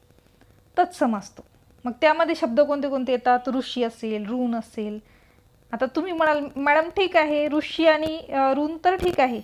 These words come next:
हा ऋषीचा ऋ झाला, ऋणचा ऋ. मग इथे कृषी, पृथ्वी, मृत्यू, तृण, पितृ, मृदा, मातृ,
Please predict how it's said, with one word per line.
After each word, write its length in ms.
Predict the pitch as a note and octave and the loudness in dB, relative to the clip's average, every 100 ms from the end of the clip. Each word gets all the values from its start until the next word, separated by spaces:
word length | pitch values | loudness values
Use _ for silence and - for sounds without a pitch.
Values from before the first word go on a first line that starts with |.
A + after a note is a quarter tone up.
| - | -6
हा 160 | B3 A#3+ | -2 -2
ऋषीचा 600 | C4+ - C4+ C4 C4+ B3+ | -2 -6 -10 -6 -4 -2
ऋ 200 | B3+ B3 | -4 -4
झाला, 380 | B3 G#3+ A3 - - | -2 -2 -4 -8 -8
ऋणचा 480 | B3 B3+ B3+ A#3+ A3 | -6 -2 -4 0 -2
ऋ. 80 | G#3 G#3 - - _ | -2 -10 -20 -20 _
मग 80 | C4 | -6
इथे 240 | C#4 D4 E4 | -4 -4 -4
कृषी, 600 | D4 D#4 - C#4+ C#4 C#4 | -2 -4 -2 -2 -2 -2
पृथ्वी, 680 | D4+ C#4+ - C4 C4+ C4+ C#4 _ _ _ _ _ _ - | -6 -8 -8 -6 -4 -6 -10 _ _ _ _ _ _ -6
मृत्यू, 500 | C#4+ C#4+ _ C4 C4 | -6 -6 _ -4 -4
तृण, 560 | A#3 C#4 C4+ C4 C4+ C#4+ - D4 | -6 -4 -2 -2 -4 -8 -10 -8
पितृ, 280 | C4 B3 | -6 -6
मृदा, 760 | C4 C4 C4 C4+ A3+ B3 A#3+ B3 | -6 -4 -4 -4 0 2 0 -2
मातृ, 560 | B3 B3+ B3+ A#3+ A#3+ | -2 -2 -4 -6 -6